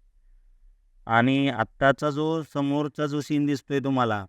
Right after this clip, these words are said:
तर या गायी आत्ता, अ, दूध काढण्यासाठी चाललेल्या आहेत. तर त्यांना दूध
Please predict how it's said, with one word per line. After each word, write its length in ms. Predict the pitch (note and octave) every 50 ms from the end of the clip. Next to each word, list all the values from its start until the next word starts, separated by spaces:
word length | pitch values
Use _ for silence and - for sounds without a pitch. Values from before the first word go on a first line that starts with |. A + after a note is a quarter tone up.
| - _
तर 80 | B2 B2+
या 160 | B2+ B2+ C3 B2+
गायी 260 | A#2 B2 B2+ C3 C3+
आत्ता, 420 | C3+ B2+ - _ C#3 C3+ C#3 D3 D3+ -
अ, 480 | - B2 A#2+ B2 B2 B2 B2 B2 B2 A#2+ - _ _ _ _ _ A#2
दूध 200 | A#2 C#3 D3 C3+
काढण्यासाठी 600 | - - C#3 B2+ B2 B2 C3 B2 - C#3 B2+ C#3
चाललेल्या 480 | B2 - B2 B2 A#2+ B2 B2+ B2+ B2+ A#2
आहेत. 220 | A2 G2+ G2+ G#2+ - _ _ _ _ _ _ _ _ _ _ -
तर 80 | A#2+
त्यांना 320 | A#2 - C3+ B2+ C3 C#3+ D3
दूध 240 | B2+ C3 C#3 C#3